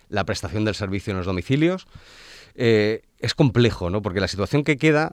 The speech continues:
en el espacio físico donde se reúnen es separación de cuatro metros, mascarillas todo el tiempo, eh, limitación de, claro, entonces, por un lado dices, bueno, eh, hay que abrirlo, por un lado dices,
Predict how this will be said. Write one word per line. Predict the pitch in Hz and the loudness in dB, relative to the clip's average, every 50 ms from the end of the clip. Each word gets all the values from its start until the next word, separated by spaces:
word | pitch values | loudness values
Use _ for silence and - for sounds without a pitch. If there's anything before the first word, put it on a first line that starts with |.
| - _ | -8 _
en | - 107 104 | -4 -2 -2
el | 101 | -2
espacio | 95 - - - 131 117 - - 101 90 85 - | -2 -2 2 2 2 2 2 0 0 0 -2 -4
físico | - - - 147 143 - 123 107 90 101 | -6 -4 -2 -2 0 2 0 0 2 2
donde | 92 92 90 87 | 2 2 0 0
se | 82 - 101 | -2 -2 0
reúnen | 95 113 123 139 143 143 143 147 143 - _ _ - | 2 4 6 6 6 4 4 0 -2 -6 _ _ -4
es | - 107 98 - - | -2 -2 -2 -4 -6
separación | - - - 107 - 104 101 104 - 131 127 | -6 -6 -4 -2 -2 -2 -2 -2 -2 -2 -2
de | 135 143 | -2 -2
cuatro | 131 135 139 131 143 143 | 0 0 -2 0 0 -2
metros, | 135 104 95 90 - 98 98 95 | -2 -2 -2 -4 -4 -4 -4 -4
mascarillas | 98 95 92 - - 98 104 110 120 127 113 - - - | -4 -6 -6 -4 -4 -4 -2 -2 -2 -2 -2 -4 -4 0
todo | 139 135 135 | 4 4 6
el | 135 123 | 4 4
tiempo, | 98 101 101 101 104 95 - 104 98 98 95 - - - - - _ _ | 2 0 0 2 0 -2 -2 -2 -4 -4 -4 -8 -14 -20 -20 -20 _ _
eh, | 104 104 101 101 101 | -6 -4 -4 -2 -2
limitación | 107 110 113 110 110 104 - - 120 120 127 127 | 0 0 0 2 0 -2 -2 0 0 0 2 2
de, | 127 139 143 - - - _ _ _ _ _ _ | 4 2 2 0 -2 -8 _ _ _ _ _ _
claro, | - 110 98 78 78 80 - - | -2 -2 -2 -2 -2 -6 -10 -12
entonces, | 92 87 107 104 98 147 135 - - - - - - - - - - _ _ _ _ _ | -10 -8 -6 -2 -2 -2 -2 -2 -6 -14 -20 -20 -20 -20 -20 -20 -20 _ _ _ _ _
por | - 110 120 | 0 6 8
un | 151 170 | 12 12
lado | 185 175 151 | 12 12 12
dices, | 123 110 - - 92 85 - - - - | 10 8 6 2 0 0 -2 -6 -8 -8
bueno, | - 120 120 131 123 131 139 - - _ - | 0 6 8 8 8 8 6 2 -4 _ -4
eh, | 110 107 104 104 101 98 98 98 98 95 92 90 90 92 87 78 - - - - - - - - - _ _ - 113 - - _ _ _ - - - _ _ _ _ _ - | 0 2 4 4 4 4 4 2 2 2 2 2 0 -2 -4 -8 -12 -18 -20 -20 -20 -20 -20 -20 -20 _ _ -20 -20 -20 -20 _ _ _ -20 -20 -20 _ _ _ _ _ -8
hay | - 110 | -6 -4
que | 85 90 | -2 -2
abrirlo, | 85 80 82 80 - 107 131 156 165 - _ | -2 -2 -4 -4 -2 -2 -2 -2 -4 -10 _
por | - 98 92 | -6 -4 0
un | 98 | 0
lado | 98 101 110 113 110 | 2 2 2 2 0
dices, | 101 101 92 - - 90 - - | -2 -4 -4 -4 -6 -6 -6 -10